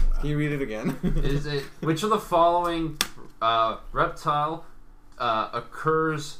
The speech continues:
Speaker 2: naturally in Africa? Is it A, Argus monitor, B, the tegu, C, the rock monitor, or D, the marine iguana?
Speaker 1: Okay.
Speaker 2: Okay.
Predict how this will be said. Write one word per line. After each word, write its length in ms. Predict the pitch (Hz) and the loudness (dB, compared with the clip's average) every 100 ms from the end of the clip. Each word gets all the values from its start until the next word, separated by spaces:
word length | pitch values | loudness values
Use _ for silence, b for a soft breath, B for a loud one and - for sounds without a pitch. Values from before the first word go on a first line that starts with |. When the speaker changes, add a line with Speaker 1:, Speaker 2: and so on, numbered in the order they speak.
| - | -10
Speaker 2:
naturally 920 | 117 139 147 - 143 123 123 123 113 B B B - | -6 -6 -6 -6 -6 -6 -6 -8 -10 B B B -16
in 140 | 117 113 | -10 -6
Africa? 640 | 107 101 98 87 - - - - - - - | -6 -6 -8 -12 -12 -14 -16 -20 -20 -20 -16
Is 180 | - 113 | -12 -8
it 140 | 113 104 | -10 -8
A, 280 | 113 127 151 | -8 -8 -6
Argus 400 | 117 117 127 139 | -4 -6 -6 -10
monitor, 520 | 117 110 110 104 120 143 - - | -6 -4 -6 -8 -8 -10 -12 -14
B, 240 | 113 131 | -12 -10
the 140 | 139 | -12
tegu, 600 | 143 - 117 107 120 131 | -14 -10 -8 -8 -10 -12
C, 320 | - - 123 123 | -14 -12 -10 -10
the 100 | 120 | -8
rock 360 | 101 110 120 | -6 -6 -6
monitor, 480 | 123 123 143 170 180 | -8 -6 -6 -8 -8
or 180 | 113 110 | -8 -10
D, 220 | 104 127 | -10 -10
the 100 | 123 | -8
marine 320 | 117 110 110 | -6 -6 -6
iguana? 380 | 101 - 76 - - - - - - - - - | -10 -12 -16 -16 -20 -20 -20 -20 -20 -20 -20 -20
Speaker 1:
Okay. 160 | - 87 - - - - - - - - - - - - - - - - - - - - - - - - - - - - - - - - - - - - - - - | -18 -16 -16 -12 -12 -12 -14 -16 -14 -14 -14 -16 -18 -20 -20 -20 -20 -20 -18 -18 -18 -16 -16 -14 -14 -14 -14 -14 -16 -14 -16 -16 -16 -14 -14 -14 -14 -14 -14 -16 -14
Speaker 2:
Okay. 480 | 104 - - 104 | -14 -12 -10 -8